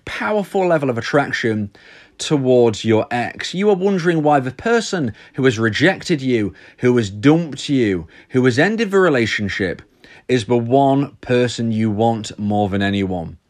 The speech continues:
Often, dumpees will admit that they feel even more attraction towards their ex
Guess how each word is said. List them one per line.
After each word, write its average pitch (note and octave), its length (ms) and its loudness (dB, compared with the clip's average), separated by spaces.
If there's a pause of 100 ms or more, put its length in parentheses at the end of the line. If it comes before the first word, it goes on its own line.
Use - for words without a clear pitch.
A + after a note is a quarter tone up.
(880)
Often, A#2+ 760 0
dumpees F3+ 640 0
will D3+ 160 2
admit D3 500 -2 (220)
that B2+ 220 0
they E3+ 180 2
feel C#3 460 0
even G3 320 0
more G3 240 0
attraction C#3 680 -2
towards C#3 440 0
their F3 200 2
ex - 400 -4